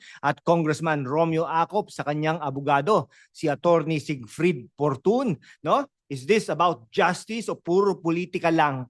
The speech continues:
Hold on tight dahil ito'y isang ilang mga minutong, no, na roller coaster ng katotohanan, satire at malalim na pagsusuri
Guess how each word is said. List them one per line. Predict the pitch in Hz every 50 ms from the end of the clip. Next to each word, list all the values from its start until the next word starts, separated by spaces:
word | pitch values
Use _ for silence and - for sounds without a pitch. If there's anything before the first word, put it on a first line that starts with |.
| _ _ _ _ _
Hold | 190 190 180 151 170
on | 160 147 135
tight | - 160 160 185 214 240 - _ _ _ _ _
dahil | - 165 170 170 175 185 196 208 196 160 123 - _ _ _
ito'y | 160 165 - - 180 180 175 180 180 175 175
isang | 156 - 196 180 170 175 - 170
ilang | 165 170 175 170 170
mga | 165 165 165 170
minutong, | 170 165 165 165 180 196 214 214 208 214 214 226 233 226 208 170 - - _ _ _
no, | 160 165 190
na | 220 214 196 170
roller | 151 160 180 190 185 190 180 185 -
coaster | - 180 185 180 185 - 190 185 180 165
ng | 185 208 -
katotohanan, | 160 160 156 - 160 156 - 160 139 143 170 196 233 262 269 226 175 156 127 - _ _
satire | _ - - 170 156 165 - 185 170 170 170 151
at | 147
malalim | - 156 156 156 165 156 156 165 165 170 170 165 160
na |
pagsusuri | 147 - 165 143 127 151 151 - 208 233 226 214 220 220 196 -